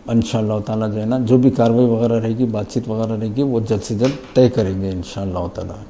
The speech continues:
ठीक है। फर्स्ट मैरिज की लड़की को तरजीह दे रहे हैं। मैं जो नंबर दे रहा हूँ, वो यूएस का नंबर दे रहा हूँ। इस पे WhatsApp पे आप फोटो, बायोडाटा वगैरह भिजा सकते हैं, मंगवा सकते हैं या WhatsApp कॉल भी कर सकते हैं आप, ठीक है। प्लस वन, ये अमेरिका का कोड है, प्लस वन,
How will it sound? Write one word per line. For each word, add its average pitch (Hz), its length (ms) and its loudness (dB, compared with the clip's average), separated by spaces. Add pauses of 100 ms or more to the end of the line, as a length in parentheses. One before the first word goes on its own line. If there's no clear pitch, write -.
ठीक 135 180 4
है। 247 100 4 (500)
फर्स्ट 156 200 6
मैरिज 147 300 4
की 151 100 0
लड़की 135 280 4
को 156 120 0
तरजीह 120 320 2
दे 117 80 2
रहे 110 80 2
हैं। 110 60 2
मैं 139 120 4
जो 143 100 4
नंबर 131 280 6
दे 139 120 4
रहा 139 100 4
हूँ, 147 100 2
वो 147 80 2
यूएस 120 340 4
का 139 100 2
नंबर 131 280 4
दे 127 140 2
रहा 139 100 2
हूँ। 165 180 -2
इस 135 120 -6
पे - 140 -4
WhatsApp 113 440 0
पे 131 80 0
आप 123 160 2
फोटो, 120 260 2
बायोडाटा 120 360 2
वगैरह 120 300 2
भिजा 104 340 -2
सकते 131 300 -4
हैं, 151 200 0
मंगवा 110 240 -2
सकते 135 280 -4
हैं 165 80 -2
या 120 200 -2
WhatsApp 131 340 -4
कॉल 131 120 4
भी 127 160 2
कर 127 120 2
सकते - 320 -6
हैं 95 60 0
आप, - 80 -6 (100)
ठीक 139 160 6
है। 233 100 4 (520)
प्लस 165 300 8
वन, 120 220 4
ये 120 120 4
अमेरिका 131 400 6
का 139 120 4
कोड 139 240 4
है, 185 80 2
प्लस - 400 0
वन, 190 180 8